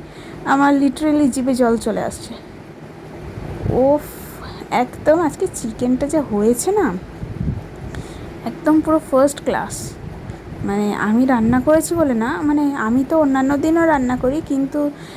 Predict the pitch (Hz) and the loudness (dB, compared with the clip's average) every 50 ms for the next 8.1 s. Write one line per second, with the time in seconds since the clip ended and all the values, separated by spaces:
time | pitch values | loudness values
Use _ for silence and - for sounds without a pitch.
0 | - - - - - 208 202 - - 311 330 320 - - - - 196 214 233 240 | -16 -12 -6 -4 -4 -4 -4 0 2 2 2 2 0 -4 -2 0 2 2 2 0
1 | 247 - - 302 302 302 294 - 302 254 - 240 226 208 196 185 165 - 190 202 | 0 -2 0 2 4 4 4 2 0 0 2 0 0 0 0 -2 -4 -4 -4 -6
2 | 214 208 - - - 285 285 302 302 302 311 285 277 - 311 294 - - 226 202 | -6 -6 -6 -4 -2 0 2 4 4 4 4 2 2 0 -4 -4 -2 -2 -4 -4
3 | 214 220 226 240 240 - - 180 190 196 - - - 254 269 262 247 233 214 196 | -2 -2 -4 -4 -4 -4 -4 -4 -4 -4 -4 -2 0 2 4 4 4 4 4 2
4 | 190 - - 196 185 202 - - - - - - - - - - - 202 202 196 | -2 -4 -4 -6 -6 -6 -8 -12 -14 -14 -14 -14 -14 -16 -12 -8 -4 -2 -2 0
5 | 190 185 185 185 190 190 196 - - - - - - - 196 202 214 226 247 277 | 0 -2 -2 -2 -4 -4 -6 -10 -12 -14 -14 -12 -8 -4 0 0 2 2 4 4
6 | 285 294 294 - 339 359 349 330 294 277 - - - - - - 127 143 131 175 | 4 2 2 2 0 2 2 2 0 -2 -6 -10 -12 -10 -6 -2 0 2 2 2
7 | 185 196 202 214 233 240 240 269 277 294 294 294 294 294 294 285 285 269 269 247 | 0 0 2 2 2 2 4 4 4 6 6 6 4 2 2 0 0 -2 -2 -4
8 | 220 | -4